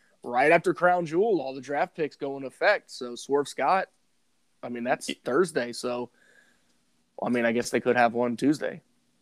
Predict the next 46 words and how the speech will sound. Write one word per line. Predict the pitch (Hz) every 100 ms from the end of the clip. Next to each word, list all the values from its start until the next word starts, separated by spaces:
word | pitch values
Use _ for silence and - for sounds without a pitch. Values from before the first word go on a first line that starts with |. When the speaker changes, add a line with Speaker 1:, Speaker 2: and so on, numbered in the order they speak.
| -
Speaker 1:
Yeah. | 180 139
Speaker 2:
They | - 120
could | -
have. | 135 123 104 - _ _ _ _ _ _ - - - - _ _ _ _ _ -
Speaker 1:
No, | 151 165
and | 151
then | 147 135
Speaker 2:
I |
Speaker 1:
they | 117
won't. | 120 113
Speaker 2:
just, | - -
Speaker 1:
They'll | 127 131
just | 123
act | 131 127
Speaker 2:
I |
Speaker 1:
like | 127
it |
Speaker 2:
just | 135 113
Speaker 1:
didn't | 117
happen. | 113 - 143 - _ _ _
Speaker 2:
don't, | - 139
I | 120 123
just | 110 -
don't | 101 -
care | 110 104
about | 101 101 101
it. | 101 - _
Um, | 117 113 107 101 -
Speaker 1:
I | -
know | 113
you | 113 110
don't. | 160
Speaker 2:
so, | 165 196
Dylan, | 160 208 202
before | 190 269 269
we | 226
move | 165 127 107
on. | 104 104 104 - - - - - -
Speaker 1:
Yep. | 160 165 - _
Speaker 2:
So, | - - 190 175 165 - _ _ _ _ _ _ _ _ _ -
not | 285 277
only | 180 170 147
has | 139
N | 139 139
X | 120
T | - 127 120 120 123